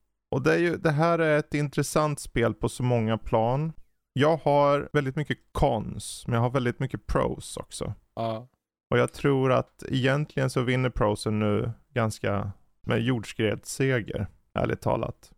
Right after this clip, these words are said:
Speaker 1: För det är ju så här, de här tekniska aspekterna. Jag tror att det stora problemet för mig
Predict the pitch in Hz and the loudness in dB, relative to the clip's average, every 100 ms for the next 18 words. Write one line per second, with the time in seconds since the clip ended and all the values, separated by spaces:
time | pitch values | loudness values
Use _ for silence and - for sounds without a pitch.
0 | _ _ - 143 147 170 - 139 117 127 | _ _ -2 2 2 2 2 2 4 2
1 | 135 143 - 175 - 170 - 135 - 160 | 0 -2 -2 -2 0 -2 0 -2 2 -2
2 | - - 113 107 - 147 - 160 147 156 | -2 -4 0 0 2 0 2 0 2 0
3 | - 156 156 190 160 123 123 117 - 113 | 0 2 2 2 0 2 2 0 -2 2
4 | 113 110 | 2 2